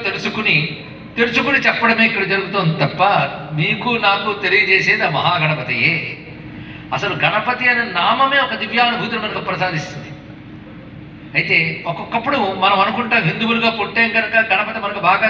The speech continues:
తెలుసు, మనకు దగ్గర వాడని. కానీ హిందువు పుట్టుక పుట్టకపోయినప్పటికీ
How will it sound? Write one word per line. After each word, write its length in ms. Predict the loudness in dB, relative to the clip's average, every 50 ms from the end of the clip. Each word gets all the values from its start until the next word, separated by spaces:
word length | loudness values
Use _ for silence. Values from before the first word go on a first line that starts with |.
| 0
తెలుసు, 220 | -2 -4 -4 -4 -4 -2
మనకు 180 | -2 0 2 2 0
దగ్గర 200 | 0 2 2 2 4
వాడని. 340 | 4 4 4 2 0 -2 -6 -8 -10 -12 -14 -14 -14 -14 -16 -16 -16 -16 -12 -4 -2
కానీ 180 | 0 2 2 2 2 0
హిందువు 280 | -2 -4 -4 -6 -6 -8 -8
పుట్టుక 280 | -8 -4 -2 -2 -2 -2 -2 -2
పుట్టకపోయినప్పటికీ 1040 | -4 -2 -2 0 0 0 0 2 2 4 4 4 2 2 2 0 0 2 2 2